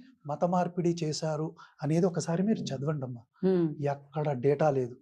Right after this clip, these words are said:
Speaker 2: మ్మ్.
Speaker 1: పోతే రెండో పద్ధతి ఉంది, దాన్ని
Speaker 2: మ్మ్.
Speaker 1: గోహర్ అంటారు.
Speaker 2: మ్మ్.
Speaker 1: మీకు అన్నీ తెలుసు.
Speaker 2: మ్మ్.
Speaker 1: గోహర్లో ఏంటంటే ఈ ముస్లిం దురాక్రమదారులు ఎవరైతే ఉన్నారో భర్తలను చంపేసి, అంటే రాజ్పుతానాలో ఎక్కువ ఉండేది ఇది, వాళ్ళని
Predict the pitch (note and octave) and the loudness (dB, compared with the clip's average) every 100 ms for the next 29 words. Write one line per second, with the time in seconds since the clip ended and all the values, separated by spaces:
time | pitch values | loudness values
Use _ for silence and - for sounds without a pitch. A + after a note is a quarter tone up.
0 | - F#3 E3+ D#3+ F#3+ B3 F3 D3+ F#3+ B3 | -10 -2 0 2 4 4 4 4 6 6
1 | A#3+ F3+ D#3+ - C3 B2 - C#3+ D#3+ - | 6 0 -4 -8 -12 -14 -8 -4 -2 -2
2 | - E3+ F3 F3+ D#3 C3 B2 B2+ - F3+ | 2 6 6 6 0 -4 -8 -10 -8 -6
3 | E3+ C#3+ C3 B2 C#3 F#3 E3+ - C3+ - | -4 -6 -10 -6 -2 0 0 0 -6 -8
4 | - F3 E3+ D3+ F#3 G3 A3 A3 G#3+ G3 | -4 0 0 4 6 6 4 4 4 2
5 | F#3 F#3 G3 G3 G3+ D#3 D#3+ - A#3+ A#3 | 0 0 0 2 2 2 -2 2 4 4
6 | G3+ - - - B2 E3 G3+ A3+ A3+ G#3+ | 2 -4 -20 -14 2 8 8 6 2 -4
7 | G3+ F3+ E3 B2+ C3 _ _ _ - E3 | 0 0 -2 -6 -14 _ _ _ -4 0
8 | F3 E3+ D#3+ F3 E3 F#3+ B3+ - - - | 2 0 0 0 2 0 -2 -8 -20 -20
9 | - - - B2 E3 F#3 A3+ A3 F3+ E3 | -20 -16 -6 0 2 6 6 6 2 0
10 | E3 C#3+ D3 D#3+ A3+ A3 - D#3+ A3 - | 0 0 -2 2 2 2 4 6 6 4
11 | A#3 A3+ G#3+ G#3+ A3+ A3+ - F#3+ D#3+ C3+ | 2 4 6 4 6 4 2 -2 -2 -6
12 | C3 D#3+ _ _ _ _ - D#3+ E3 | -10 -14 _ _ _ _ -2 2 2